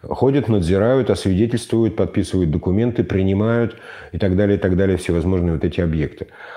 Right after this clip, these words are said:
Очень было бы любопытно посмотреть, как будет развиваться следствие по этому делу и каким образом, насколько глубоко, э, следователи вникнут в вот эту проблематику. Проще всего обвинить рекламщиков.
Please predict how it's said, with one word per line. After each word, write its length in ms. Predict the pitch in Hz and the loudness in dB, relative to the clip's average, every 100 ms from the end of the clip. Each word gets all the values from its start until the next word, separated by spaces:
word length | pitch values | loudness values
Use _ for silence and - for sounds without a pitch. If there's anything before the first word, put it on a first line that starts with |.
| - | -2
Очень 260 | 151 151 139 | -2 2 2
было 220 | 143 139 | 4 4
бы 100 | 113 | 4
любопытно 480 | 113 107 127 143 117 | 4 2 2 0 0
посмотреть, 640 | 92 - 107 101 85 - | -2 0 0 0 -2 0
как 320 | 123 117 - | 0 0 -2
будет 300 | 101 101 87 | -2 0 0
развиваться 600 | 90 90 101 107 90 - | 0 2 2 2 0 -2
следствие 440 | 73 107 90 87 80 | -4 -2 -2 -2 0
по 80 | 95 | 0
этому 320 | 90 87 90 | 0 0 2
делу 480 | 123 165 101 64 - - - - - | 2 2 0 -2 -8 -20 -20 -12 -2
и 100 | 110 | 0
каким 300 | 117 131 156 | 2 4 4
образом, 320 | 143 117 104 | 4 4 2
насколько 400 | 107 135 117 101 | 2 2 2 2
глубоко, 760 | 92 107 113 113 107 80 64 | 2 4 2 2 2 2 -2
э, 180 | - 82 | -2 -2
следователи 580 | 82 127 139 123 120 92 | 0 0 2 2 2 0
вникнут 640 | 80 92 117 - 78 - - | 2 2 0 0 -2 -4 -10
в 580 | 85 80 98 95 85 78 - | -8 -2 0 2 0 -2 -2
вот 180 | 90 | 0
эту 160 | 101 - | 0 0
проблематику. 760 | 95 90 101 143 170 - 80 - - - - | 0 2 2 2 0 -2 -4 -4 -12 -16 -2
Проще 280 | 123 - 101 | 0 0 -4
всего 300 | - 113 110 | -2 2 4
обвинить 440 | 90 95 107 92 | 4 2 2 2
рекламщиков. 760 | 92 113 175 175 - 58 53 | 0 0 0 0 -2 -4 -6